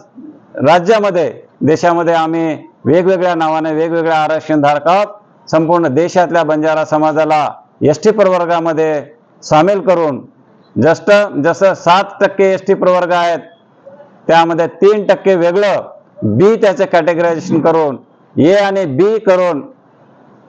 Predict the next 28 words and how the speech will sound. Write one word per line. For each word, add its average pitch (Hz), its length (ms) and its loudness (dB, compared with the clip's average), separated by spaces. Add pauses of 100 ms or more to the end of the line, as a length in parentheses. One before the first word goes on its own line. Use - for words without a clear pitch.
(140)
ज्या 170 200 4
काही 220 220 2
सवलती, 185 800 0 (300)
अ, 131 320 2 (380)
एसटी 156 300 2
प्रवर्गाला 185 580 0
भेटतात 156 440 0 (420)
त्या 165 220 2
संपूर्णपणे 165 1000 -2 (320)
बंजारा 175 360 2
समाजाला 165 480 -2
भेटावं 143 380 0
अशी 180 340 -2
ही 160 120 0
आपली 160 340 0
मागणी 147 420 -2
आहे. 208 220 0 (380)
आणि 151 240 0
गॅझेटमध्ये 185 680 0
सुद्धा 196 280 2
नाव 196 260 -2
आहे, 202 200 -2 (500)
घटनेमध्ये 185 600 0
सुद्धा 190 240 0
आहे 202 200 0 (440)
आणि 202 420 0 (340)
या 156 100 4
देशामध्ये 170 760 0